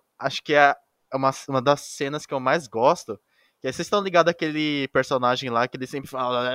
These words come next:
e ninguém entende nada, né? Só os, os próprios policiais, né?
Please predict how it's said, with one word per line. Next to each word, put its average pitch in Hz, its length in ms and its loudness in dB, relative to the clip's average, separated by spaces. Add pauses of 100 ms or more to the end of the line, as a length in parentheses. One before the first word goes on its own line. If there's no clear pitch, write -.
(1040)
e 160 60 2
ninguém 156 280 -2
entende 165 260 -4
nada, 127 240 4
né? 117 100 -2
Só 127 180 0
os, - 160 -4
os 135 300 -4
próprios 139 320 0
policiais, 117 540 -4
né? 104 160 -12